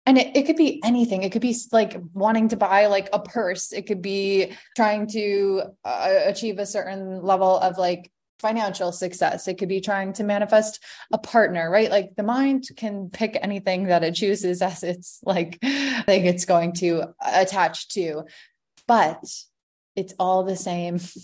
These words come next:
<laughs> illusion of attachment, that with this, I am better than, or will be better, or feel, will be wh-, more whole, or will feel better. Life will be better. And without it, I'm not. That's the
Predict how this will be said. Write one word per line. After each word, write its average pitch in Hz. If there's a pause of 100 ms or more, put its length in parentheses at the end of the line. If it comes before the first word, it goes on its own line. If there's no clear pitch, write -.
(540)
<laughs> 262
illusion 165
of 175
attachment, 156
that 165
with 220
this, 208 (520)
I 180
am 180 (440)
better 165
than, 165
or 170
will 170
be 175
better, 151
or 160
feel, 180
will 170
be 170
wh-, 170
more 185
whole, 170
or 160
will 156
feel 185
better. 165
Life 160
will 170
be 160
better. 151
And 160
without 185
it, 175
I'm 156
not. - (720)
That's 180
the 175